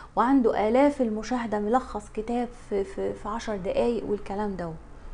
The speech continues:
طب ما فكرتش ليه تقوله: "انت عارف ان في كتاب كذا كذا كذا بيوصف كذا كذا كذا ويقول كذا كذا كذا"؟ إيه، لو وصلت المعلومة، زي مثلًا انت بتدرس حاجة في الجامعة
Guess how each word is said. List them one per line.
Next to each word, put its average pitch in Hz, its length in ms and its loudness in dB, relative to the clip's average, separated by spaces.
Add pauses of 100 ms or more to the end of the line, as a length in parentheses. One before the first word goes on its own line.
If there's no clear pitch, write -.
(880)
طب 180 180 2
ما 185 60 -2
فكرتش 285 760 0
ليه 247 260 2
تقوله: 208 540 2 (160)
"انت 185 160 -8
عارف 262 360 2
ان 196 140 0
في 240 160 -2
كتاب - 280 -2 (280)
كذا 208 240 0
كذا 196 260 -4
كذا 202 280 0
بيوصف 247 720 2
كذا 196 240 -4
كذا 196 280 -8
كذا 196 260 -8
ويقول 190 400 -4
كذا 190 280 -6
كذا 190 280 -10
كذا"؟ - 220 -10 (1700)
إيه، 180 460 -4 (100)
لو 196 220 0
وصلت 320 360 6
المعلومة، 190 800 0 (760)
زي 240 160 4
مثلًا 208 260 0
انت 175 160 -8
بتدرس 202 440 0
حاجة 196 340 -4
في - 100 -8
الجامعة 175 440 -6